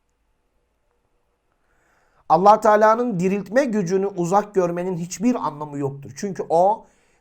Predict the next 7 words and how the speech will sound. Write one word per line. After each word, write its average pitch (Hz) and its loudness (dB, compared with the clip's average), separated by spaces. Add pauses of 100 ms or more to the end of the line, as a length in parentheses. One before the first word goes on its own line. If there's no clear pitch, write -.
(100)
bir 190 -2
şeyin 170 -4
meydana 160 -2
gelmesini 151 -4
istediğinde 139 -4
onun 156 -6
emri 151 -4